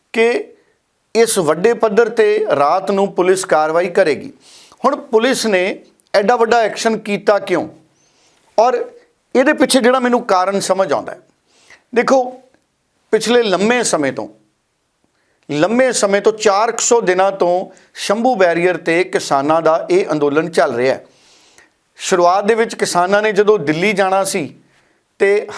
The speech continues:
ਹਰਿਆਣੇ ਵਾਲੇ ਪਾਸਿਓਂ ਬੈਰੀਕੇਡਿੰਗ ਕੀਤੀ ਗਈ। ਸਾਨੂੰ ਪਤਾ ਹੈ, ਬਹੁਤ ਵੱਡਾ ਸੰਘਰਸ਼ ਉੱਥੇ ਹੋਇਆ।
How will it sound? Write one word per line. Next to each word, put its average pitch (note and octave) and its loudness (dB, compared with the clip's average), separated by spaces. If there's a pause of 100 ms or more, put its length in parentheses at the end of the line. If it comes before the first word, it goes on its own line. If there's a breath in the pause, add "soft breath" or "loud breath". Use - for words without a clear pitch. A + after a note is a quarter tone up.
ਹਰਿਆਣੇ D#3+ 0
ਵਾਲੇ G#3 2
ਪਾਸਿਓਂ G3 0
ਬੈਰੀਕੇਡਿੰਗ F3+ -2
ਕੀਤੀ F3 -6
ਗਈ। G#3 -2 (600 soft breath)
ਸਾਨੂੰ F3 -2
ਪਤਾ G3 2
ਹੈ, G3 -2
ਬਹੁਤ F3+ 0
ਵੱਡਾ E3+ 0
ਸੰਘਰਸ਼ F3 0
ਉੱਥੇ F3+ -2
ਹੋਇਆ। E3 0